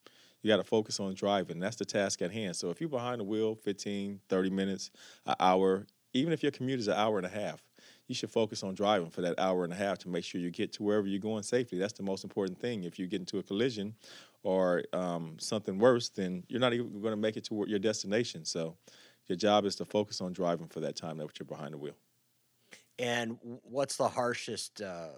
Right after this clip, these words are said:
Speaker 2: violations ticket-wise that you've ever
Speaker 1: Well, when it comes to distracted driving, I,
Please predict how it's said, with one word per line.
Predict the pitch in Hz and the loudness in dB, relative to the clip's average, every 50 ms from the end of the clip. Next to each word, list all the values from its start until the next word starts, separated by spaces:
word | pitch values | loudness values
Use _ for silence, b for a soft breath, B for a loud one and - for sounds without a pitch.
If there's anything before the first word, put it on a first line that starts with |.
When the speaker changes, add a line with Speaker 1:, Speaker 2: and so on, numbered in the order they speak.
| - _ _ _ _ _ - | -18 _ _ _ _ _ -8
Speaker 2:
violations | 101 113 110 107 107 98 101 104 101 - - - 92 92 - - | -4 -2 0 0 0 0 0 -2 -2 -2 -4 -6 -6 -6 -6 -2
ticket-wise | - - 131 - 107 - 101 95 90 90 87 | 0 2 2 2 0 -2 -2 -2 -2 -2 -4
that | 95 98 76 | -6 -8 -8
you've | 82 90 85 98 | -10 -8 -8 -8
ever | 90 87 92 90 85 78 - _ _ _ _ _ _ _ _ _ _ _ _ - | -6 -6 -6 -6 -6 -8 -10 _ _ _ _ _ _ _ _ _ _ _ _ -2
Speaker 1:
Well, | 104 107 113 113 104 104 - | 4 6 8 8 8 6 4
when | - 107 113 | 4 2 2
it | 123 | 4
comes | - 151 139 | 2 2 0
to | - - | 0 -2
distracted | 104 107 - - - 127 120 - - 95 | -2 -2 0 4 4 4 4 4 0 -2
driving, | 87 104 104 107 107 98 87 90 | 2 4 6 6 6 4 2 -2
I, | 87 85 | -6 -6